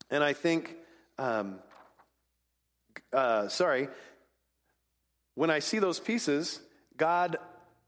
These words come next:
God did the, says the same thing to both groups, but he's saying this in my life. I look at, uh, an argument that I've had with, with somebody and trying to argue them into the kingdom of heaven or talk to them about what the kingdom of heaven is about. I wanna win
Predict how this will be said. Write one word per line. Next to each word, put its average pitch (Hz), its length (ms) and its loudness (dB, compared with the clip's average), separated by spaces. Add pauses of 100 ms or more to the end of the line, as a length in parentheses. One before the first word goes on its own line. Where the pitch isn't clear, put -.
(180)
God 170 220 2
did 175 160 0
the, 156 80 2
says 185 400 0
the 151 120 0
same 202 340 2
thing 196 300 2
to 143 100 0
both 180 340 -2
groups, 208 460 -2 (320)
but 147 220 0
he's 156 180 -2
saying 185 340 2
this 170 240 0 (400)
in 151 160 -2
my 180 300 2
life. 131 340 2
I 139 80 2
look 165 320 -2
at, 131 360 0
uh, 123 220 -2
an 135 140 -4
argument 139 440 0
that 113 100 2
I've 110 120 0
had 110 200 0
with, 110 120 -4 (160)
with 120 200 -6
somebody 110 480 -2 (280)
and 117 440 -2
trying 180 260 2
to 156 100 2
argue 160 300 2
them 135 200 2
into 151 240 2
the 135 100 0
kingdom 147 260 0
of 120 100 0
heaven 117 240 2
or 104 80 0
talk 147 300 0
to 135 60 -8
them 120 240 0 (180)
about 120 460 0
what 135 160 0
the 131 80 -4
kingdom 135 240 -2
of 110 80 -6
heaven 123 200 0
is 110 120 -4
about. 104 240 -2
I 135 100 -2
wanna 160 240 -6
win 139 460 -8